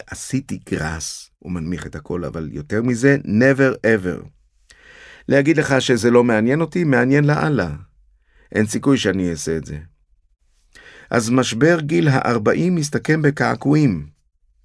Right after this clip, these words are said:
גם. מה עוד? הגיל הזה הכניס לי שאלות קיומיות. זה נפל גם על הקורונה. בעיקר מה אני אעשה, רק דבר אחד עד המוות?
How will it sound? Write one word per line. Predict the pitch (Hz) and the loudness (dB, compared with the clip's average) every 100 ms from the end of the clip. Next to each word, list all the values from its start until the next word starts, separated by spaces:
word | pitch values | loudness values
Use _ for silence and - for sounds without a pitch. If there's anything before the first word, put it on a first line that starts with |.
| _ - | _ -8
גם. | 120 143 151 147 _ _ - - _ _ _ _ _ | 0 0 0 -10 _ _ -20 -20 _ _ _ _ _
מה | 104 110 | 0 2
עוד? | 85 131 147 151 - _ _ _ _ _ _ _ _ - - - - _ _ _ _ | 4 2 2 -8 -14 _ _ _ _ _ _ _ _ -20 -20 -20 -20 _ _ _ _
הגיל | - 160 175 | 0 4 4
הזה | 120 131 | 4 2
הכניס | 123 139 - | 2 0 0
לי | 123 117 | 0 2
שאלות | 113 117 120 | 2 2 2
קיומיות. | - 113 107 98 85 - - - _ _ _ _ | 0 0 0 0 -4 -8 -20 -20 _ _ _ _
זה | 92 104 | -2 0
נפל | 98 98 110 107 | 0 0 0 0
גם | 101 | 0
על | 101 | 0
הקורונה. | 95 - 117 131 107 71 55 - _ _ _ - | -2 0 2 2 0 -6 -12 -18 _ _ _ -10
בעיקר | 82 110 104 101 | -6 0 0 0
מה | 101 104 | -2 -2
אני | 104 98 | -2 -2
אעשה, | 92 - 101 101 | -6 -4 -2 -2
רק | 92 - | -4 -6
דבר | 87 95 95 | -4 -2 -4
אחד | - 98 95 | -4 -4 -4
עד | 85 | -4
המוות? | 82 87 120 135 - - | -4 -4 -2 -2 -4 -16